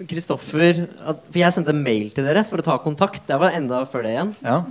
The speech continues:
Speaker 1: Så jeg sendte mail til dere for å ta kontakt, og da tok Kristoffer og gikk, eh, og hadde sjekket mailen sin på biblioteket og gikk og ringte deg fra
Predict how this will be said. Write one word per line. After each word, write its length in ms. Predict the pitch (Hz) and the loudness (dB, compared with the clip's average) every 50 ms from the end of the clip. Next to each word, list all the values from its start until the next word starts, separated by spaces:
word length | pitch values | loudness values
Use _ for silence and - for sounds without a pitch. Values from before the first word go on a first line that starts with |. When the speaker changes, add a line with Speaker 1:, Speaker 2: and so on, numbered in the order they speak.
| - - - _ - | -12 -20 -20 _ -6
Speaker 1:
Så 80 | - 165 | -2 -2
jeg 140 | 160 160 - | -2 -2 -2
sendte 160 | 160 151 160 | -4 -2 -2
mail 380 | 156 147 135 123 117 120 117 123 | -2 -2 -2 0 0 -2 -2 0
til 160 | - 165 170 | 2 2 4
dere 160 | 156 175 151 131 | 6 6 4 4
for 140 | 131 135 135 | 2 -2 0
å 20 | 143 | 0
ta 60 | 143 139 | 0 0
kontakt, 320 | 147 151 160 170 170 - 165 | 0 -2 -2 -4 -4 -4 -2
og 60 | 156 | 2
da 120 | 156 151 151 151 - - - _ _ _ _ _ _ _ - | 2 2 2 2 -2 -8 -18 _ _ _ _ _ _ _ -12
tok 140 | 156 147 | -12 -6
Kristoffer 400 | - 170 175 175 160 131 - 147 156 | -4 -4 -4 -4 -4 -6 -4 -4 -4
og 60 | 143 | -4
gikk, 160 | 127 - - - - 80 80 160 - - - - - | -4 -6 -10 -20 -20 -18 -18 -18 -18 -20 -18 -14 -8
eh, 300 | - 143 143 139 143 139 | -6 -6 -4 -2 -4 -2
og 160 | - 143 143 | -2 0 0
hadde 160 | 143 143 156 156 147 | 0 0 0 -4 -6
sjekket 320 | - - 160 - - 139 131 | -6 -8 -8 -6 -6 -6 -4
mailen 220 | 123 113 110 113 | -4 -6 -6 -8
sin 100 | - - | -12 -14
på 80 | - 135 131 | -14 -8 -2
biblioteket 560 | 127 135 131 143 147 - 139 120 110 - - 143 | -2 -2 0 -2 -4 -6 -6 -8 -8 -8 -8 -8
og 60 | 139 | -8
gikk 100 | 135 - 147 | -6 -4 -4
og 60 | 151 156 | -2 -2
ringte 380 | 160 135 113 104 - - 139 127 | -4 -6 -8 -12 -14 -14 -10 -6
deg 240 | 120 113 131 139 - | -4 -4 -4 -4 -6
fra 300 | - 123 117 120 131 | -6 -6 -4 -4 -4